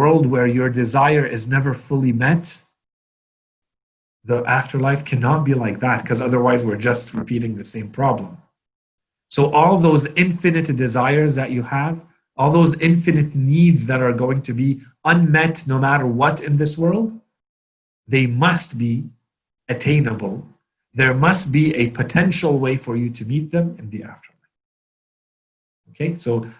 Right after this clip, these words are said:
this is starting to give us answers to questions we said we would start exploring, which is,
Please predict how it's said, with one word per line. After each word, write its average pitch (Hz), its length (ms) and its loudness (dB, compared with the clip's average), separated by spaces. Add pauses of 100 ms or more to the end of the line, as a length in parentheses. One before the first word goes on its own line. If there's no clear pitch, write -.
this 151 200 2
is 151 280 2
starting 185 800 0 (240)
to 147 80 0
give 156 280 4
us - 500 0 (720)
answers 175 480 2
to 139 100 -2
questions 143 580 0
we 120 180 0
said 147 320 0
we 117 140 -2
would 110 280 -4
start 123 320 -4
exploring, 143 560 -4
which 117 200 -4
is, 143 160 0